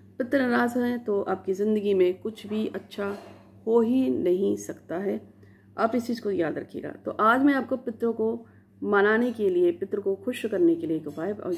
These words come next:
प्रयोग बताने आई हूँ। तो क्या करना है आपको, यदि आपके भी पितृ नाराज हैं और आपसे खुश नहीं हैं, तो आपको सिर्फ इतना करना है, जिस दिन पितृ अमावस होगी उस दिन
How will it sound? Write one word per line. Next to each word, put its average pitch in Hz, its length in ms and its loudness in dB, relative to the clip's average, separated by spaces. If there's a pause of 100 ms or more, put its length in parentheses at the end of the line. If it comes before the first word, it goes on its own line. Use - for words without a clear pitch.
(120)
प्रयोग 240 220 0
बताने 185 360 2
आई 165 160 4
हूँ। 269 240 0 (560)
तो 240 60 -2
क्या 254 220 6
करना 302 260 4
है 311 180 4
आपको, 311 400 0 (240)
यदि 202 300 2
आपके 208 340 0
भी 214 120 0
पितृ 196 340 -4
नाराज 196 560 -2
हैं 180 340 2 (680)
और 175 200 2
आपसे - 400 -4
खुश 233 340 -4
नहीं 208 400 2
हैं, - 220 -2
तो - 100 -6
आपको 185 340 -2
सिर्फ 220 300 -8
इतना 269 260 -2
करना 147 300 -2
है, 202 220 0 (1800)
जिस 220 140 -2
दिन 320 160 12
पितृ 294 260 0
अमावस 262 400 2
होगी 247 240 -2
उस 202 240 -2
दिन 170 180 0